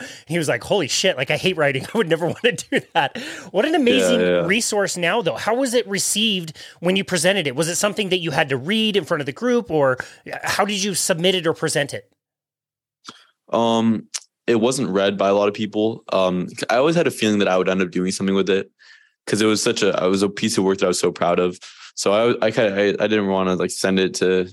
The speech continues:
Speaker 2: everyone, but, um, it, my, my teacher liked it. He's a, <laughs> he's a vegetarian, funny enough. Uh, I don't think I changed his mind. He was sort of very, very stuck in his ways, you could say, and wouldn't change his mind.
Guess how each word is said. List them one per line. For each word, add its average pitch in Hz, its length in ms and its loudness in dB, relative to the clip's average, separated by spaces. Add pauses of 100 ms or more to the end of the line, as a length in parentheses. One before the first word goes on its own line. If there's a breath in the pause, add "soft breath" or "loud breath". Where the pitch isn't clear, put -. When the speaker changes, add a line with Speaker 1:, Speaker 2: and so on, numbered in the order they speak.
Speaker 2:
everyone, 95 480 0
but, 92 240 2
um, 87 340 -2 (960)
it, - 240 -2
my, 113 140 2
my 117 140 2
teacher 127 320 2
liked 98 260 2
it. 104 140 0
He's 98 100 0
a, 92 80 2
<laughs> - 80 -2
he's 113 140 2
a 110 80 4
vegetarian, 104 640 0
funny 101 200 0
enough. 98 320 -2 (480 loud breath)
Uh, 90 420 2 (100)
I 101 100 0
don't 101 140 2
think 104 120 2
I 95 40 0
changed 98 240 0
his 90 100 0
mind. 92 460 -2 (480)
He - 180 -4
was 92 200 2
sort 98 180 2
of 90 120 2
very, 92 300 2
very 90 240 2
stuck - 380 -2
in 92 60 0
his 87 120 -2
ways, 87 400 0
you - 80 -6
could 90 160 0
say, 90 280 2 (160)
and 92 140 0
wouldn't 87 240 0
change 90 220 0
his 87 80 -2
mind. 87 280 -2